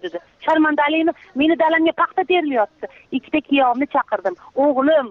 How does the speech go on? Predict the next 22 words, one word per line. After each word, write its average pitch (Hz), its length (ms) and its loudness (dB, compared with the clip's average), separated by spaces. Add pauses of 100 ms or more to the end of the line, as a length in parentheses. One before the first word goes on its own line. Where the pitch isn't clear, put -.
o'zim 294 540 0
paxtani 277 480 -4
topshirib 277 360 -4
keldik 240 320 -4
borib. 185 260 -2 (340)
E, 247 160 2
abitga 262 420 -2
ham 320 180 0
kechqurun. 208 440 -4 (300)
Keyin 330 260 2 (140)
erimni 311 340 2 (280)
men 302 120 0
telefon 311 400 -2
qilganimdan 294 480 -2
keyin 294 220 -2
Elina 294 320 2
opaya 320 240 0
chiqarib 320 380 0
yuborishdi 226 360 -2
bir - 160 -4
soatdan 202 420 -2
keyin. 190 220 -10